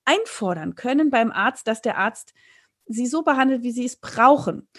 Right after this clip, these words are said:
Und ich beschreibe in dem Buch verschiedene Menschentypen auf Arzt- und Patientenseite. Das ist teilweise sehr amüsant und sa-, sage einfach, wir sind ja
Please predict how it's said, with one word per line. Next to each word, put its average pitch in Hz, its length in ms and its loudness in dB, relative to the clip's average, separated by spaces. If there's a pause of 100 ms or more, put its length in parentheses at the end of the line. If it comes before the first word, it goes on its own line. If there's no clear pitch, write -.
(300)
Und 233 220 6
ich 226 140 -6
beschreibe 262 380 4
in 233 100 4
dem 226 140 2
Buch 285 200 -2
verschiedene 226 440 -2
Menschentypen 208 760 -4
auf - 280 -2
Arzt- - 300 0
und 240 100 -2
Patientenseite. 240 760 0
Das 208 140 -4
ist 214 180 -12
teilweise 202 380 -2
sehr 220 220 0
amüsant 202 560 -2 (520)
und 247 240 -2
sa-, 233 300 4
sage 233 320 4
einfach, 294 380 -2
wir 247 220 -2
sind 285 300 0
ja 262 360 0